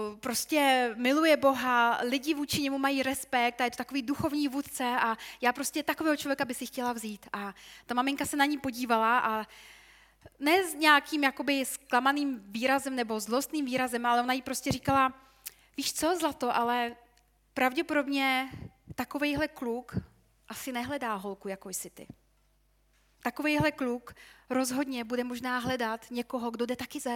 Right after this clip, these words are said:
za Bohem. A nemyslím si, že dneska ty jsi v téhle té fázi,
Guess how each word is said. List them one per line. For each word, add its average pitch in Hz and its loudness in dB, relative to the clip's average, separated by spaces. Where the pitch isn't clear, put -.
za 247 -4
Bohem. 202 -8
A 214 -2
nemyslím 254 -4
si, 233 -8
že 226 -4
dneska 233 -6
ty 220 -12
jsi 240 -8
v - -14
téhle 233 -4
té 247 -8
fázi, 220 -4